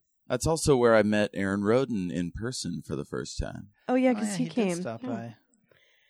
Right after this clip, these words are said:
Speaker 3: Yeah.
Speaker 1: Yeah.
Speaker 3: Those picnics, man, those, uh, those are, I can, like, um, they, they help me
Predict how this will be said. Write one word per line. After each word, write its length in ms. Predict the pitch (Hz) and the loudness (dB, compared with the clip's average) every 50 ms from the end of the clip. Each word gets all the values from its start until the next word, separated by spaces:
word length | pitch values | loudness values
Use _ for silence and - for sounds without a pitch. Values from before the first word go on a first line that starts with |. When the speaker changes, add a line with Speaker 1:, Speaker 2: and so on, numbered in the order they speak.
| _ - | _ -12
Speaker 3:
Yeah. 240 | 147 143 135 127 120 - | -10 -10 -8 -10 -10 -10
Speaker 1:
Yeah. 440 | 85 85 85 82 78 78 76 76 78 78 | -8 -6 -4 -4 -4 -4 -6 -6 -8 -2
Speaker 3:
Those 220 | - 180 208 226 208 | 2 2 2 2 0
picnics, 460 | - 226 262 - - 196 160 - - | -2 -4 -2 -2 -2 -4 -4 -4 -2
man, 300 | 160 156 156 156 156 160 | 2 2 4 4 2 2
those, 260 | 165 175 190 196 - 208 | 0 0 0 0 2 2
uh, 400 | 196 185 180 180 175 170 170 165 - | 4 4 4 4 4 2 2 0 -2
those 160 | 180 185 190 | -4 -2 0
are, 120 | 202 175 - - - - _ _ | -2 -2 -2 -8 -16 -20 _ _
I 120 | - 165 180 | 0 0 0
can, 160 | - 220 202 | 2 0 0
like, 360 | 190 185 170 156 - - - _ | 0 0 0 -2 -4 -8 -8 _
um, 340 | 175 156 147 139 139 127 123 143 | -2 0 0 0 -2 -4 -2 0
they, 220 | 151 160 160 156 | 2 2 2 2
they 200 | - 156 160 160 | 2 2 2 4
help 200 | 165 185 190 185 | 4 4 2 2
me 300 | 180 175 170 165 160 | 2 0 0 0 -2